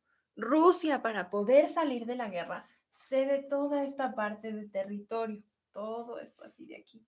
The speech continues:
Y ese territorio se le queda al Imperio Otomano, Austria-Hungría y al Imperio Alemán. Dentro de los territorios que se le quedan al Imperio Alemán está Polonia, que está aquí, donde dice Varsovia. Esto es Polonia,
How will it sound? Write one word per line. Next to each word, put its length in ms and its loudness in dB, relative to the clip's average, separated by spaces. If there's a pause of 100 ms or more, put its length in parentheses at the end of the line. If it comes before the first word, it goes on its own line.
(500)
Y 320 0
ese 240 2
territorio 720 2
se 160 -8
le 160 -14
queda 180 -6
al 220 -10
Imperio 320 -6
Otomano, 580 0 (100)
Austria-Hungría 800 -4 (220)
y 60 0
al 100 2
Imperio 360 -8
Alemán. 400 -2 (600)
Dentro 540 6
de 80 6
los 180 -2
territorios 640 2
que 80 -8
se 100 -8
le 140 -6
quedan 280 0
al 120 -4
Imperio 260 -4
Alemán 400 -4 (240)
está 300 -2
Polonia, 440 4 (140)
que 60 -20
está 140 -10
aquí, 420 -10
donde 180 -10
dice 240 -8
Varsovia. 540 -6
Esto 240 -20
es 80 -18
Polonia, 420 -4